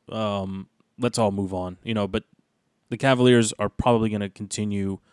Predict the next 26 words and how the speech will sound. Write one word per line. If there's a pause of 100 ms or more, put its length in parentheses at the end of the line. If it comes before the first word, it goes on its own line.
(160)
on
to
the,
uh,
the
N
B
A
Finals.
I,
I
don't
see
a
scenario
where
the
Celtics
can
win
another
one.
What'll
be
really
telling,